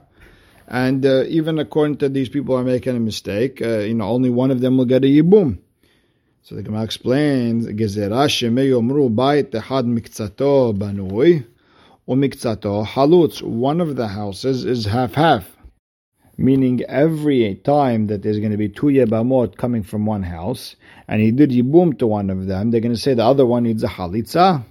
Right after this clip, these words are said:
So the Gemara says, "Veyomru." So let them, uh, think that. What's the worst case scenario? If they get a Halitza, nothing's gonna happen. It's not like, uh, not a big deal to have a Halitza for no reason.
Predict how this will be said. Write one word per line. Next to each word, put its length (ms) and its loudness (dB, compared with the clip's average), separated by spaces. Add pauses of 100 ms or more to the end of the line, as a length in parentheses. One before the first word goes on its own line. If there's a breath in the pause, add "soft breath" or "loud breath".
(560 soft breath)
So 160 -20
the 100 -4
Gemara 460 -2
says, 640 -4
"Veyomru." 880 4
So 140 -10
let 300 -2
them, 320 2
uh, 100 0
think 280 -6
that. 120 0
What's 200 -2
the 100 0
worst 320 0
case 180 -2
scenario? 760 0
If 360 -8
they 100 -2
get 140 0
a 40 -4
Halitza, 480 0
nothing's 320 0
gonna 160 -2
happen. 440 -2 (1040)
It's 320 -4
not 160 4
like, 280 2
uh, 360 2
not 160 0
a 60 2
big 200 0
deal 160 6
to 140 -6
have 160 -2
a 40 -4
Halitza 460 -6
for 100 -8
no 120 -4
reason. 420 4